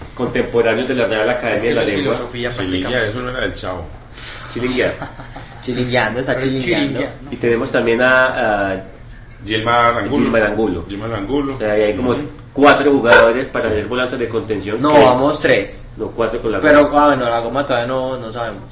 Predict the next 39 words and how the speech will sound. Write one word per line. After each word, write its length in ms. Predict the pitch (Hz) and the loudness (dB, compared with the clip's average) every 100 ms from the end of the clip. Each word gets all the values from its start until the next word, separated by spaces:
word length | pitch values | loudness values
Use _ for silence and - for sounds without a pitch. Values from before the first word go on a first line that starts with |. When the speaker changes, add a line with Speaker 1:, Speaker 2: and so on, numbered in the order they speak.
| - | -6
Speaker 3:
Se 120 | 107 | -4
fue 120 | 98 | -2
Julián 280 | 101 110 98 | -2 -2 -4
Guillermo, 380 | 92 87 117 113 | -4 -4 -6 -6
Speaker 1:
Se 60 | |
Speaker 3:
tampoco 240 | 107 98 104 | -6 -4 0
Speaker 1:
fue 80 | 107 | 4
Julián 180 | 110 98 | 4 4
Speaker 3:
Guillermo. 200 | 101 98 | 0 2
Speaker 1:
Guillermo, 340 | 113 113 117 | 2 2 0
Speaker 4:
Eh. 40 | 110 | -2
Speaker 1:
Cristian. 580 | 117 104 110 98 92 107 | -2 -4 -4 -6 -6 -6
Bueno, 320 | 101 87 82 - | -6 -6 -8 -8
el 120 | 95 | -2
caso 140 | 117 | -2
es 80 | 127 | -2
que 180 | - 135 | -2 -2
Speaker 4:
Sin 120 | 143 - | 0 2
Speaker 1:
lo 60 | |
Speaker 4:
pena 200 | 147 160 | 4 6
ni 40 | 170 | 6
Speaker 1:
normal 120 | 185 | 8
es 60 | 165 | 8
Speaker 4:
gloria. 340 | 147 156 - 147 - - - | 8 6 2 -8 -10 -10 -8
Speaker 1:
que, 100 | 156 | -2
<laughs> 0 | |
con 140 | 127 | 2
la 80 | 131 | 4
idea 220 | 127 160 | 6 6
de 100 | 160 | 6
que 80 | 151 | 2
haya 140 | 127 | 4
dos 100 | 127 | 4
jugadores 300 | 156 143 147 | 4 2 2
por 180 | 147 127 | -2 -6
puesto, 400 | - 170 - 160 107 | -2 -2 -2 -4 -4
ahí 180 | 104 | -4
están, 260 | 98 - 117 | -4 -4 -2
digamos, 360 | 117 117 113 | -2 -2 -2